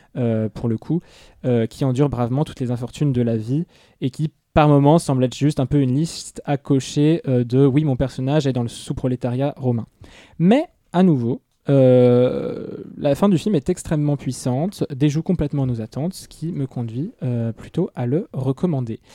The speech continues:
Euh, Claire, qu'est-ce que t'en as pensé, toi ?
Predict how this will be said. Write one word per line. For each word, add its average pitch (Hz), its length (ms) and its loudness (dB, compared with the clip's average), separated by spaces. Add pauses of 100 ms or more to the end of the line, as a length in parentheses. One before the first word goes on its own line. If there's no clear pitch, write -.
(420)
Euh, 127 160 -2
Claire, 127 340 -8 (420)
qu'est-ce 139 200 -10
que 143 60 -4
t'en 127 160 -4
as 120 60 -2
pensé, 117 280 -8
toi ? - 120 -20